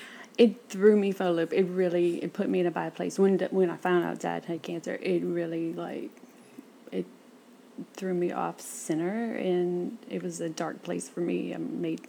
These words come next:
a lot of poor choices and, uh, substance <laughs> abuse, and do you feel all that, like, panic, like, "Oh my God, how am I gonna live without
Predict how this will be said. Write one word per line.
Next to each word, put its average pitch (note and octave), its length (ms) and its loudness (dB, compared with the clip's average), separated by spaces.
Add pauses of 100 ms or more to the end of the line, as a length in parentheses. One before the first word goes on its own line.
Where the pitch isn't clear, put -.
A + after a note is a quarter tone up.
(200)
a F#3 40 -8
lot F#3+ 360 2
of F#3 140 -8
poor E3+ 140 -6
choices E3+ 640 -4
and, E3+ 260 -4 (560)
uh, F3 200 -4 (140)
substance - 600 -2
<laughs> G#3+ 80 8
abuse, G3 520 6
and F3 220 8
do F#3+ 120 2
you F#3 280 2
feel F3+ 540 2
all F3 240 2
that, E3+ 280 -4
like, E3 280 -6
panic, F#3 520 2
like, E3 240 -4
"Oh F#3 100 -2
my F3 140 0
God, F3 440 -6 (140)
how - 120 -4
am F#3 100 0
I F3+ 60 2
gonna E3 180 -4
live E3 360 -4
without E3 360 -4